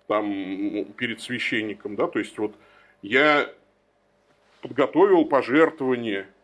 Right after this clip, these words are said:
я приготовил сердце свое, чтобы прийти вовремя, чтобы спокойно, без суеты посидеть, чтобы присоединиться к поклонению, чтобы причащаться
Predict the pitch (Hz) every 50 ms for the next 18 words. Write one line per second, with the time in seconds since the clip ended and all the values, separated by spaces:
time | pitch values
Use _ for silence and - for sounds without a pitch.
0 | _ _ _ _ _ _ _ _ - - 135 139 - 147 143 127 147 147 147 202
1 | 208 196 180 165 156 - - 151 143 151 151 151 - - 127 - - 127 135 131
2 | 127 120 110 104 104 - - 123 117 104 113 110 104 104 - _ _ _ _ _
3 | _ - 143 147 139 - - 208 196 143 120 131 135 127 117 113 113 104 98 95
4 | - - - 110 107 - - - 139 131 - - 196 196 175 165 139 110 123 -
5 | - - - 151 156 156 156 202 196 - 180 165 - - 156 123 113 120 117 110
6 | 113 - - - - 120 117 120 127 120 - - - _ _ _ _ _ - -
7 | 104 - - 131 131 120 135 156 170 190 190 185 - - 160 147 123 117 - -
8 | - - 147 - - 156 147 147 131 127 117 107 104 98 98 - - - 123 113
9 | 110 - - 127 127 - - - - - - 160 156 143 - - - 120 104 -